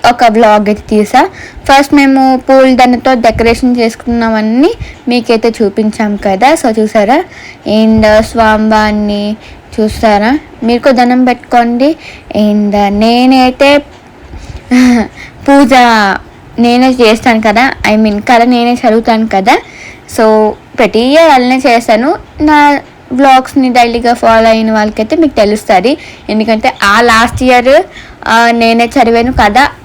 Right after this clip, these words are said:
ఆ పోయిన లాస్ట్ ఇయర్ కూడా నేనే చదివాను అనమాట కదా. So, ఇంకా ఇప్పుడు వచ్చేసి చూస్తున్నారు కదా, ఇక్కడ విఘ్నేశ్వర స్వామి వారిని అయితే పెడతామన్నమాట. So, ముందుగా ఒకసారి ఏమి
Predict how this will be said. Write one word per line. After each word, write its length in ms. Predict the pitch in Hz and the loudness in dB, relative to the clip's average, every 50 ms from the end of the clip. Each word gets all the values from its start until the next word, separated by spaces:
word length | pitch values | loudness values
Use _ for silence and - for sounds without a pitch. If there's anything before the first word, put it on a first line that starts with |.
| - - - - 254 269 | -20 -20 -6 -2 0 0
ఆ 60 | 294 302 - | 0 0 2
పోయిన 260 | 339 320 311 311 302 294 285 262 | 2 4 4 4 2 2 2 2
లాస్ట్ 260 | 254 262 285 285 - 294 | 2 2 0 -2 -2 0
ఇయర్ 160 | 285 262 254 254 - | 0 0 0 -2 -2
కూడా 160 | 277 262 269 269 262 | -2 0 0 0 0
నేనే 180 | 254 233 233 240 - | 0 0 -2 -2 0
చదివాను 340 | 277 226 214 226 220 214 214 214 | 0 0 2 0 0 0 0 -2
అనమాట 440 | 214 214 220 220 208 202 202 - - 240 269 349 359 - - - | -2 -2 -2 -2 -2 -4 -4 -2 -2 -2 -2 -4 -8 -12 -6 -4
కదా. 240 | 233 220 202 220 247 302 - - - - - - - - - - - - - | -2 0 0 0 -2 -2 -4 -8 -12 -12 -14 -14 -14 -16 -16 -16 -14 -8 -2
So, 80 | - 294 269 269 269 269 | 0 2 2 2 2 0
ఇంకా 220 | 269 - 302 277 262 - - 262 | -2 0 0 0 0 -2 -4 -6
ఇప్పుడు 220 | 254 - - 302 302 294 | -4 -2 0 0 2 2
వచ్చేసి 420 | 294 - 320 294 302 294 - 359 359 339 - 277 | 2 2 2 2 2 2 2 0 0 2 2 0
చూస్తున్నారు 500 | 254 269 - - - 254 277 262 254 - 240 | 0 0 -2 -4 -2 0 0 0 0 0 -2
కదా, 240 | 208 196 190 233 269 339 381 - - - - - - - - - - | -2 0 0 0 0 0 -2 -8 -16 -20 -20 -20 -20 -20 -12 -12 -12
ఇక్కడ 260 | 240 - - 277 277 311 285 | -10 -4 -2 0 0 2 0
విఘ్నేశ్వర 440 | 247 214 208 226 247 254 269 277 294 277 | 0 -2 -2 0 0 0 0 0 0 0
స్వామి 340 | - 285 254 247 247 240 240 | 0 -2 0 0 0 0 0
వారిని 260 | 240 233 233 233 226 220 | 0 0 0 0 0 -2
అయితే 140 | 214 214 254 262 - | -2 -2 -2 -2 0
పెడతామన్నమాట. 920 | 240 208 202 - 233 220 214 208 214 214 214 214 214 202 196 196 - - 254 302 370 - - - - - - - - | 0 0 0 0 0 0 0 0 -2 -2 -2 -2 -4 -4 -6 -6 -2 0 0 0 0 -2 -10 -16 -18 -18 -16 -6 0
So, 80 | 381 381 370 349 | 0 2 4 4
ముందుగా 300 | 330 302 302 330 339 359 339 | 2 2 2 2 4 2 2
ఒకసారి 440 | 339 - - 330 285 269 269 277 277 262 - - - - - - - - 247 | 2 0 0 2 2 4 4 2 0 0 -2 -6 -10 -18 -20 -14 -8 -2 0
ఏమి 200 | 254 254 262 262 | 2 2 2 2